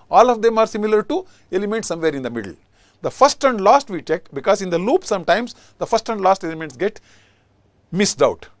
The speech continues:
That what I, what, that's what is the experience that we have found in our software development. That is why we test the first, last,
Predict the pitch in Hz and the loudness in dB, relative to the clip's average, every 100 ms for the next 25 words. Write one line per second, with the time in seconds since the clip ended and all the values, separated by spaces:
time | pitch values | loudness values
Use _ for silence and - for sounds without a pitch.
0 | - 147 139 175 180 175 156 143 170 160 | -6 -6 0 0 2 0 -2 -2 -4 0
1 | 175 185 170 160 - 233 226 226 175 160 | -2 -2 -4 -4 -4 -4 -2 -2 -4 -2
2 | 160 147 175 190 170 175 262 - - - | -2 0 -4 -6 -6 0 0 0 -20 -2
3 | 151 151 151 113 101 92 - 127 131 _ | 0 2 -2 -2 -4 -6 -8 -8 -10 _
4 | _ 175 214 220 175 165 127 101 180 - | _ -4 -2 -4 -4 -4 -6 -6 -6 -8
5 | 117 - 240 - - - _ - 110 156 | -10 -2 -2 -2 -16 -20 _ -10 2 4
6 | 254 - | 4 0